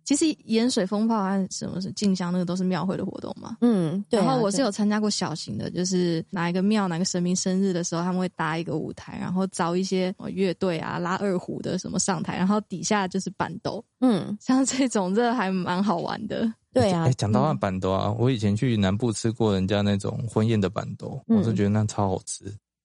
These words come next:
Speaker 2: 好吃。
Speaker 3: 跟，跟一般的饭店不一样，这样子。
Speaker 2: 对。
Speaker 3: 饭店那一种都有一种，怎样讲，固定的套路的感觉。
Speaker 2: <laughs>
Speaker 3: 那但是那个板豆花都很有惊喜。诶，那像你，
Speaker 2: 嗯。
Speaker 3: 你之前说他们，你们节目原本是做美食的嘛？
Speaker 2: 嗯。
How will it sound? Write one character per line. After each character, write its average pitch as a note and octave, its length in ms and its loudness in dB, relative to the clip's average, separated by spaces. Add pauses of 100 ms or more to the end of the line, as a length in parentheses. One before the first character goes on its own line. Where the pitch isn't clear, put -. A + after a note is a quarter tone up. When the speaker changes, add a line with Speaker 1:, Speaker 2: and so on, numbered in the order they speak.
(140)
Speaker 2:
好 E3 100 4
吃。 D3 80 4 (120)
Speaker 3:
跟， F3+ 120 4
跟 D3+ 100 4
一 D3 60 4
般 C#3 160 2
的 B2+ 80 2
饭 A#2+ 200 2
店 A2 200 2
不 G#2+ 160 0
一 F2+ 120 2
样， F#2 200 2
这 F#2+ 80 2
样 F#2+ 100 2
子。 C3+ 60 2
Speaker 2:
对。 B2+ 220 0
Speaker 3:
饭 C3+ 180 2
店 B2+ 140 2
那 B2 160 2
一 - 20 0
种 G#2 140 2
都 A2+ 100 2
有 G#2 60 2
一 G2 40 0
种， F#2+ 160 -2 (460)
怎 G2 80 0
样 G#2 60 4
讲， F#2 140 2
固 B2 180 2
定 A2+ 140 2
的 F#2+ 100 2
套 A2 180 2
路 G#2 160 2
的 F#2 80 2
感 G2+ 240 -6
觉。 A#2+ 160 -10 (160)
Speaker 2:
<laughs> B3+ 140 -4
Speaker 3:
那 C3 80 4
但 C#3+ 140 4
是 C#3+ 80 0
那 D3 160 2
个 A2+ 220 0 (200)
板 G2+ 160 2
豆 G2 140 2
花 A#2 100 2
都 A#2 120 2
很 A2 120 2
有 F#2+ 100 2
惊 G2 240 0
喜。 - 220 -6 (400)
诶， F#3 100 4
那 A3 80 4
像 G3+ 160 2
你， A2 180 2
Speaker 2:
嗯。 A#2 180 2
Speaker 3:
你 A2 40 2
之 G3+ 140 -2
前 C3 200 2
说 D#3 180 0
他 E3 100 4
们， C#3 280 4
你 G#2 60 2
们 G2+ 140 4
节 G#2+ 100 0
目 B2+ 140 2
原 B2 100 2
本 G2+ 100 2
是 A2 100 2
做 A#2+ 120 2
美 F#2 200 0
食 - 200 -8
的 - 140 -10
嘛？ - 160 -4
Speaker 2:
嗯。 F#3+ 320 2